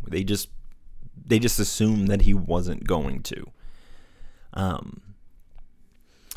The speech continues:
yeah, man, and that, that must have been a, a low,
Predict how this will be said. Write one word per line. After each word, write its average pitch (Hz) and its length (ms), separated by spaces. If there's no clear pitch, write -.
yeah, - 340
man, - 300
and 101 80
that, - 260
that 123 180
must 123 240
have 123 120
been 101 200
a, 90 280
a 101 100
low, 110 840